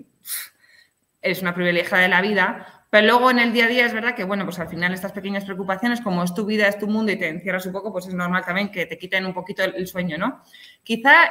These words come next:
es, hay una creencia que tengo que trabajarla, que, que lo tengo claro, ¿no? Que es darme mucho más valor. Entonces, quizá lo que más me pueda preocupar es el tema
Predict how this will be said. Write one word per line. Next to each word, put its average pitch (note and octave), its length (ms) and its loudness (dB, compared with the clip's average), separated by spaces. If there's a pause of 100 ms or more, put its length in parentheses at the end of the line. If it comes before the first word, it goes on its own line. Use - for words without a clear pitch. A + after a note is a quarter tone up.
es, C4 180 0
hay C#4 140 4
una D4+ 180 4
creencia C4 340 0
que A3 120 -4
tengo A3 180 -2
que - 80 -8
trabajarla, F3+ 580 -2
que, D3+ 280 -4
que C#3+ 260 -6
lo C3+ 140 -8
tengo F3+ 220 -4
claro, E3 340 2
¿no? F3+ 160 -6
Que G3 80 -4
es G3+ 80 -2
darme B3 260 4
mucho A#3 240 0
más A#3 180 2
valor. E3+ 300 -2
Entonces, F3+ 340 -6
quizá C4 320 0
lo A#3 140 0
que G3+ 100 -8
más G#3+ 180 0
me B3+ 120 4
pueda C4 240 2
preocupar B3 380 0
es B3 100 -8
el G#3+ 120 -4
tema A3+ 280 0